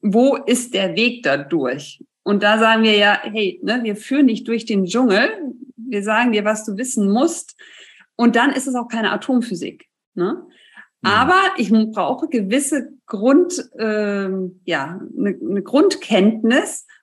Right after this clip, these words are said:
Speaker 1: um dann die Entscheidung treffen zu können. Und die lernen wir halt nirgends. Das ist ja in Deutschland leider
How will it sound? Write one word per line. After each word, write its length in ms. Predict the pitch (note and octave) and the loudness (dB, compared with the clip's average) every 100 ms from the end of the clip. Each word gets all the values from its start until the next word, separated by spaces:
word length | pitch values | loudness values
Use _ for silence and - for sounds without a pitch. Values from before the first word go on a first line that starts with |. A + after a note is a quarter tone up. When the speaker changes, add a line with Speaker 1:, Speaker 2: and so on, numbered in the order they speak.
| _ | _
Speaker 1:
um 220 | - B3 C4 | 2 6 6
dann 260 | A#3+ A#3 | 6 2
die 100 | A3 | -2
Entscheidung 480 | G#3 G#3 A3 G#3 G3 | -4 -4 -4 -4 -4
treffen 320 | - G3+ F#3+ | -8 -8 -8
zu 140 | F3 D3 | -8 -12
können. 500 | - C3 C3 - _ _ _ _ | -10 -8 -10 -12 _ _ _ _
Und 380 | G#3 G3 - - _ _ _ - | -4 -4 -6 -20 _ _ _ -2
die 100 | A#3 | 2
lernen 320 | A3+ A3+ A3+ | 4 4 4
wir 120 | F#3 | 2
halt 200 | D#3 C#3+ | 0 0
nirgends. 400 | D#3 C#3+ D#3 E3 | -2 -2 -4 -6
Das 200 | F#3 F#3+ | -6 -6
ist 160 | A3+ A#3+ | -6 -4
ja 60 | |
in 180 | - G3+ | -2 0
Deutschland 520 | G3+ A3+ A#3 A#3+ A#3 | 2 2 2 0 0
leider 600 | G3 F#3 A#3 B3 A#3 A#3+ | 0 2 4 4 2 0